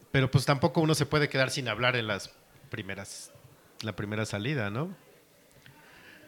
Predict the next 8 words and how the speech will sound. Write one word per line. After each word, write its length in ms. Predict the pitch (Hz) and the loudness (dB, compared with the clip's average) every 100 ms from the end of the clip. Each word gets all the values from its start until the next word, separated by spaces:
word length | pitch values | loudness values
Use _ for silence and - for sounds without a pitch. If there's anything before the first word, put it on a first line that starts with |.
| - - _ - - | -20 -20 _ -20 -2
O 120 | 156 | 2
imagínate 400 | 135 139 170 175 | 4 4 4 2
que, 540 | 151 127 98 85 80 - | 2 0 -2 -12 -16 -10
que 80 | 127 | -8
estás 300 | - - 127 | -6 -6 -2
con 120 | 160 | -4
tu 120 | 135 123 | -2 -2
date 220 | 135 | -2